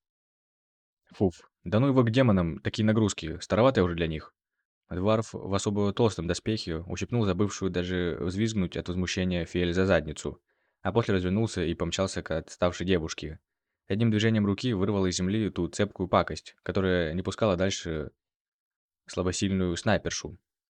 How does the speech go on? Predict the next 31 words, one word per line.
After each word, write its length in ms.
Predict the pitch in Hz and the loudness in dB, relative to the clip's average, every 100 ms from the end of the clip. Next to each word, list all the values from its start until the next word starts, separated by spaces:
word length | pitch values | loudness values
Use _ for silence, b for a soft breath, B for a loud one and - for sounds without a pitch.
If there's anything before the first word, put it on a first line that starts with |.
| _ _ _ _ - | _ _ _ _ -2
«Идите 280 | 110 123 | 0 0
вперёд, 460 | 123 131 113 80 - _ | 2 4 4 4 -2 _
погоня 280 | 90 117 104 | 2 2 4
здесь 200 | 104 104 | 0 2
немножечко 420 | 104 101 - 98 | 0 0 -2 -4
споткнётся, 840 | - 101 117 90 - 78 78 - - | -2 -2 2 0 0 -4 -4 -10 2
дайте 260 | 120 123 | 4 6
мне 120 | 110 | 2
кто-нибудь 280 | 101 107 101 | 4 2 4
ещё 200 | 101 113 | 4 2
парочку 360 | 95 87 - 90 | 4 2 0 -2
заряжённых 400 | 92 95 95 95 | 0 2 2 2
ружей». 420 | 98 82 76 - _ _ _ _ _ _ _ | 0 0 -4 -8 _ _ _ _ _ _ _
«Три 160 | 120 | 2
не 120 | 127 120 | 4 4
надо, 400 | 98 80 76 85 | 4 2 -2 -2
последним 400 | 90 113 101 98 | -2 0 2 2
выстрелить, 440 | 110 - 87 - | 2 0 -4 -2
наверное, 360 | 85 87 90 87 | -2 0 2 2
уже 180 | 90 87 | 2 4
не 80 | |
успею». 520 | 92 - 92 76 73 - _ _ _ _ _ _ _ _ | 2 2 0 0 -6 -12 _ _ _ _ _ _ _ _
«Не 120 | 92 | 0
неси 240 | 107 110 143 | 0 0 -2
чушь, 360 | - 85 - - _ | 0 0 -2 -14 _
десятник 460 | 92 95 117 92 87 | -6 2 2 2 -4
Строри!» — 460 | - 104 85 78 - _ _ _ _ _ _ - | 0 2 2 0 -8 _ _ _ _ _ _ -8
прикрикнул 380 | - 120 113 | 0 2 2
на 80 | 92 | 2
него 340 | 87 90 92 80 | 2 4 2 0
Фиэль, 440 | - 87 78 82 | -2 -2 -4 -8